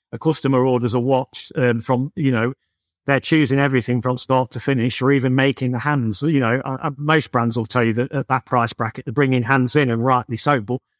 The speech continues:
we make the hands in-house. Even the collets that sit in the centre of the hands, we make on a watchmakers, miniature watchmaker's lathe, and every one of them is done for every individual client. Uh, it's extremely difficult to do it.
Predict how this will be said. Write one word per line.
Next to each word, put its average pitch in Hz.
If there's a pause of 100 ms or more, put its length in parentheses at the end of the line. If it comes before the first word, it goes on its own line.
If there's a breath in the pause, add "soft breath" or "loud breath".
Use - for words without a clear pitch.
(100)
we 139
make 143
the 127
hands 131
in-house. 127
Even 135
the 131
collets 143
that 127
sit 135
in 123
the 123
centre 135
of 127
the 120
hands, 135
we 120
make 123
on 127
a 113
watchmakers, 120 (280)
miniature 127
watchmaker's 117
lathe, 113 (320)
and 139
every 143
one 139
of 139
them 135
is 127
done 135
for 147
every 131
individual 123
client. 135 (160)
Uh, 123
it's -
extremely 143
difficult 123
to 131
do 120
it. 131